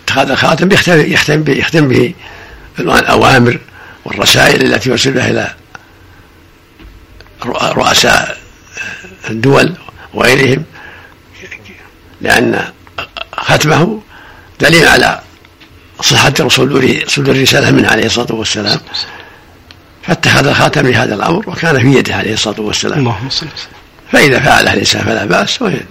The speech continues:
Speaker 1: ترك فلا بأس. نعم.
Speaker 2: أحسن الله إليكم. التسمية للوضوء داخل الخلاء ما حكمها شيخ؟
Speaker 1: يسمي عند الدخول، كان النبي إذا أراد الدخول، إذا أراد الدخول قال: "بسم الله"، كما في الرواية الأخرى،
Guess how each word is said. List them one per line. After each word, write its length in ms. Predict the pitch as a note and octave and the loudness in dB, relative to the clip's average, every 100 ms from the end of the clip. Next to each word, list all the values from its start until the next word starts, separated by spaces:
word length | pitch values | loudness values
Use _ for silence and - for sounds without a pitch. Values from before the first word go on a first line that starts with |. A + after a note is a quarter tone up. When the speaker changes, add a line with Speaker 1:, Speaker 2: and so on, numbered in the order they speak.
| - - | -20 -12
Speaker 1:
ترك 180 | C#3+ - | -6 -2
فلا 340 | C3 D3+ - | -2 -2 -2
بأس. 360 | - - - - - - - - - - - _ - - | -4 -4 -6 -6 -12 -20 -20 -20 -20 -20 -20 _ -10 0
نعم. 260 | D3 G2+ F2 - - - | 2 2 -6 -12 -4 0
Speaker 2:
أحسن 260 | D3 D#3+ | 2 6
الله 220 | C#3+ C3+ C3 | 6 8 8
إليكم. 400 | B2 B2+ - - | 6 6 2 2
التسمية 580 | F3+ - A#3+ - F#3+ F3+ | 0 2 2 4 6 6
للوضوء 560 | D3+ D#3 C#3+ C3 D3+ | 4 2 2 4 4
داخل 480 | B2+ C#3 F3+ - D#3+ | 6 6 4 4 2
الخلاء 440 | C#3+ - C#3 C3+ A#2+ | 2 2 4 4 6
ما 160 | D3 | 4
حكمها 420 | - B2+ - A2+ | 2 -2 -6 -6
شيخ؟ 320 | A#2 B2 B2+ - - - - - _ _ - _ _ _ | -4 -4 -6 -10 -20 -20 -20 -20 _ _ -20 _ _ _
Speaker 1:
يسمي 320 | C3 C#3+ D#3 D3 | -2 2 2 4
عند 180 | D3+ | 2
الدخول، 340 | - A#2 G#2 F#2+ - | 0 -4 -6 -10 -6
كان 100 | A#2+ | -2
النبي 260 | C3+ B2 B2 | -2 -2 -2
إذا 160 | A#2 | 0
أراد 240 | C3 A#2+ A2 | 0 0 -4
الدخول، 560 | - - - C3+ G#2 - - - - - - - - | -8 -10 -4 -2 -2 -4 -16 -20 -20 -20 -20 -10 -4
إذا 180 | F3 C#3+ | 0 2
أراد 200 | B2 A#2+ | 0 0
الدخول 360 | B2 G#2 G#3 | -4 -2 -2
قال: 200 | F3 C#3+ | 0 -2
"بسم 220 | C#3 A#2 | 0 0
الله"، 280 | A2+ F2+ - - - - - - - - - | 0 -2 -6 -10 -14 -16 -18 -20 -20 -20 -6
كما 200 | C#3+ A2+ | -2 0
في 60 | |
الرواية 280 | C3+ B2 A#2+ | 2 2 0
الأخرى، 360 | D#2+ D2 - | -2 -6 -8